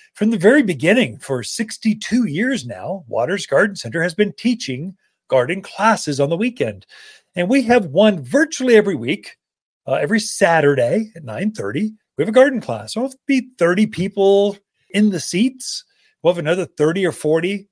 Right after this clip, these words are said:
online viewing it live. And then we'll have another two or three hundred watch that throughout the rest of the week 'cause it's recorded. And so that's been our M O. That's our, that's, that's our claim to fame. That's how we compete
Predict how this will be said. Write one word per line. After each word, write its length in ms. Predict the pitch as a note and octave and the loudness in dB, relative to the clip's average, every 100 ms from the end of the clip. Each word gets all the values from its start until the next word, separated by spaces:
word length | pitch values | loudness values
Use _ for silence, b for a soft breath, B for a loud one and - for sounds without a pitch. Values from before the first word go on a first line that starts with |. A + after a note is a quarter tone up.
| _ _ | _ _
online 800 | D3 E3 D#3 C3 B2 D3 A#3 F3 - | 2 2 2 0 0 0 -2 -6 -10
viewing 320 | A#2+ C#3+ D3 | -2 -2 -2
it 120 | D#3 | -6
live. 640 | B2 A#2+ A#2+ G#2 A2+ A3 - b b _ _ | -6 -2 -2 -2 -4 -6 -8 b b _ _
And 140 | C#3+ | -2
then 80 | E3+ | 2
we'll 100 | E3 | 4
have 60 | E3 | 4
another 260 | E3 F3 | 2 0
two 240 | D3+ - G3+ | -4 -4 -2
or 80 | |
three 240 | E3 E3+ D3+ | -2 -6 -8
hundred 680 | A#2 - B3+ D4 G3+ C3 B2+ | -10 -2 -2 0 -2 -4 -4
watch 340 | B2 B2 - | -4 -6 -8
that 320 | B2 C#3+ - _ _ _ _ | -8 -8 -14 _ _ _ _
throughout 340 | D#3+ D3+ D3+ | 0 0 0
the 100 | D#3+ | -2
rest 220 | C#3 C3 | -2 -2
of 40 | - | -4
the 60 | |
week 200 | B3+ G#3+ | -2 -2
'cause 120 | C3 A#2 | -4 -6
it's 240 | C#3 - | -8 -8
recorded. 560 | G3 - D4+ B3 A2+ - b b b b b | -10 -2 0 0 -4 -10 b b b b b
And 100 | D3+ | -6
so 100 | E3+ | 0
that's 220 | D3+ E3+ | 0 0
been 160 | - F#3+ | 0 2
our 160 | E3 | 2
M 160 | D#3+ F3 | 2 2
O. 180 | A3+ A2+ | 2 0
That's 220 | A2 A2+ | -4 -2
our, 160 | C#3 C3+ | 0 0
that's, 340 | C3 - - | -4 -8 -8
that's 220 | B2+ C3+ | -6 -2
our 220 | D#3+ D#3+ | 2 2
claim 260 | - E3 F3+ | 0 -6 -4
to 60 | E3 | -2
fame. 320 | A3 E3+ A2+ B B B | 0 0 -4 B B B
That's 300 | E3 A3 A3 | 0 0 -2
how 180 | F3+ F3+ | -2 0
we 240 | C#3 G3 | 0 -4
compete 680 | G#3+ B2+ - A3+ B3 - | -4 -10 -8 -4 -4 -6